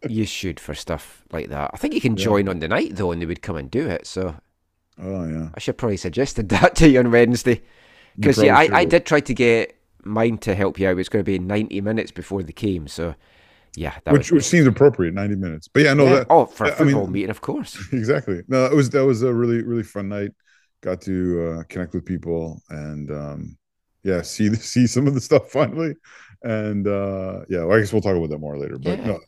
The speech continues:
Speaker 2: no, that, that's the, the footballing highlight of the week for sure.
Speaker 1: Oh, definitely.
Speaker 2: There's some footballing low points that we'll also get to later,
Speaker 1: Yeah,
Speaker 2: but
Speaker 1: we're certainly gonna cover all of that in this show for sure.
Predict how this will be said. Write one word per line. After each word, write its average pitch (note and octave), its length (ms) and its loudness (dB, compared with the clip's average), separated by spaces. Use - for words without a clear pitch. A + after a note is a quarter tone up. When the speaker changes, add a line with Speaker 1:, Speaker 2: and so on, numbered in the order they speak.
Speaker 2:
no, A2+ 220 0
that, C3 260 6
that's A2 340 4
the, E2+ 340 -6
the E2+ 340 -6
footballing E2 380 -4
highlight D#2 320 -6
of D2+ 60 -8
the D#2 60 -8
week D#2+ 160 -8
for D2 120 -16
sure. D#2+ 400 -6
Speaker 1:
Oh, G#2+ 200 -4
definitely. F#2+ 540 -10
Speaker 2:
There's E3 140 2
some F3 120 6
footballing C3 400 6
low C3+ 160 6
points F#2+ 360 -4
that F2+ 80 -2
we'll F#2 100 0
also F2+ 220 -4
get D#2+ 120 -8
to D#2 100 -16
later, F2+ 120 -2
Speaker 1:
Yeah, D2+ 240 -4
Speaker 2:
but D2+ 120 -12
Speaker 1:
we're A2 120 -2
certainly C3 320 4
gonna B2+ 160 2
cover A#2+ 260 2
all C3+ 260 6
of A#2+ 60 4
that A#2 220 6
in A2 140 -2
this A2 140 0
show A2 280 -2
for G2+ 160 -2
sure. A2 360 0